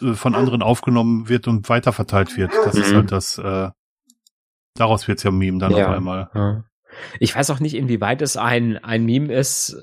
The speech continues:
Speaker 2: oder, oder wie, inwieweit sie es dadurch kennzeichnet, dass es auch mal verändert wird. Also, dass die Texte quasi immer, immer mal anders sind.
Speaker 1: Ja, das könnte natürlich auch sein, aber das, das Ursprungsmeme ist natürlich das Foto selber oder der, der,
Speaker 2: Mhm.
Speaker 1: der, das, der Videoschnipsel oder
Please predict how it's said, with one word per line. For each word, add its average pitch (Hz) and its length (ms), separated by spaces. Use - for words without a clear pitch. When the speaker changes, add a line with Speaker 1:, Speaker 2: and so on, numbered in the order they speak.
Speaker 2:
oder, 117 320
oder 113 400
wie, 104 600
inwieweit 117 600
sie 131 80
es 110 120
dadurch 131 380
kennzeichnet, 123 920
dass 117 140
es 113 140
auch 98 160
mal 110 140
verändert 107 460
wird. 98 360
Also, 104 200
dass 113 120
die 107 160
Texte 123 380
quasi 98 340
immer, 98 360
immer 113 200
mal 104 200
anders 101 380
sind. 92 340
Speaker 1:
Ja, 98 120
das 127 140
könnte 156 200
natürlich 139 340
auch 139 140
sein, 123 160
aber 117 120
das, 117 100
das - 260
Ursprungsmeme 143 720
ist 131 100
natürlich 127 320
das - 160
Foto 123 280
selber 117 380
oder 113 200
der, 104 180
der, 107 300
Speaker 2:
Mhm. 101 80
Speaker 1:
der, 104 160
das, 98 200
der 101 220
Videoschnipsel 139 680
oder 107 340